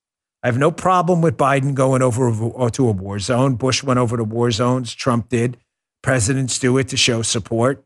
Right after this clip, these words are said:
That's fine. They can do what they want. However, I do have a problem with setting off with what was likely not a legitimate use of an air siren to make you believe your president was in some near-death experience. You know, like he was fighting corn pop or something.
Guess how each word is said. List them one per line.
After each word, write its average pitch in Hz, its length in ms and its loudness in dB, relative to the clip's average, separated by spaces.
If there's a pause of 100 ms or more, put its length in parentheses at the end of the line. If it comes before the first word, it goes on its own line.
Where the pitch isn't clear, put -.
That's 131 200 -4
fine. 131 340 2
They 139 120 -2
can 135 120 -4
do 139 120 2
what 139 100 0
they 147 100 2
want. 143 380 0 (260)
However, 170 400 2
I 170 120 2
do 190 220 0
have 185 140 2
a 147 80 -2
problem 98 540 -4 (640)
with 147 160 2
setting 160 380 2
off 139 300 0
with 143 220 -4
what 147 180 0
was 131 180 0
likely 135 720 -2
not 143 220 2
a 151 80 2
legitimate 147 680 0
use 139 320 0
of 120 80 -8
an 135 80 0
air 160 180 4
siren 123 400 0
to 127 80 -2
make 139 240 0
you 143 80 -4
believe 135 340 0
your 123 120 -2
president 123 580 0
was 127 140 -4
in 131 80 -4
some 123 340 -2
near-death 143 500 2
experience. 135 800 -2 (960)
You 156 80 2
know, 139 140 2
like 123 180 0
he 151 80 2
was 131 160 0
fighting 143 360 -2
corn 190 280 2
pop 117 320 -4
or 101 60 -12
something. - 380 -6